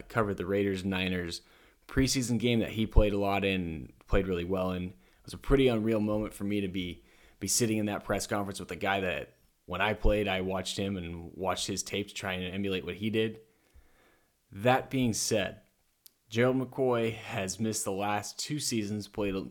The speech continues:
played in one game last season before injuring his knee, and is coming off two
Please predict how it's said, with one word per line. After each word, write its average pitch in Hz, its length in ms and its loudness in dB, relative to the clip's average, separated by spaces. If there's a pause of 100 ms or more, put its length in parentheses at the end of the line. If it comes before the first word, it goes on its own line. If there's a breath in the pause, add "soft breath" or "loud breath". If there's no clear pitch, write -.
(120)
played 104 240 -2
in 95 100 -4
one 113 200 2
game 107 260 2
last 92 260 -2
season 92 260 -6
before 92 520 -4
injuring 92 360 -4
his 92 160 -8
knee, 107 460 -4 (340 loud breath)
and 107 120 -4
is 101 100 -4
coming 117 240 0
off 104 200 -4
two 127 540 -2